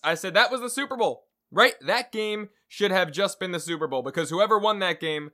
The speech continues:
was going to go on and win the Super Bowl. That was the game all postseason that we all were dying for, that we all needed to see. It was Josh Allen and the Bills, Patrick Mahomes and the Chiefs, and we got the game we needed. We got a game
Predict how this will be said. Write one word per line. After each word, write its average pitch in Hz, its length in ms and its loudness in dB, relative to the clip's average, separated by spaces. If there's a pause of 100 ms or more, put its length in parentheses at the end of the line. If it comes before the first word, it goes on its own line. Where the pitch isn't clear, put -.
(200)
was 165 180 -2
going 185 240 0
to 175 120 -6
go 180 140 4
on 175 160 6
and 160 80 -2
win 170 140 -2
the 151 80 -6
Super 143 260 -6
Bowl. 139 320 -4 (180)
That 202 280 2
was 214 180 0
the 190 140 -10
game 175 400 -6 (100)
all 247 260 0
postseason 170 840 -4 (220)
that 151 300 0
we 196 220 -4
all 190 180 4
were 185 100 0
dying 151 460 0
for, 160 220 0
that 139 160 -2
we 190 160 -2
all 196 200 4
needed 196 600 -2 (220)
to 190 180 -4
see. 165 300 -4
It 131 80 -2
was 131 160 -8
Josh 160 400 2
Allen 196 300 0
and 196 100 -8
the 190 40 -8
Bills, 170 440 -2 (300)
Patrick 175 340 0
Mahomes 180 380 -2
and 170 100 -6
the 165 60 -8
Chiefs, 156 480 -4 (340)
and 160 180 -2
we 170 140 2
got 165 180 4
the 165 60 -4
game 143 380 -2 (340)
we 151 220 0
needed. 139 340 -4
We 202 160 -2
got 214 160 6
a 196 80 0
game 170 360 -2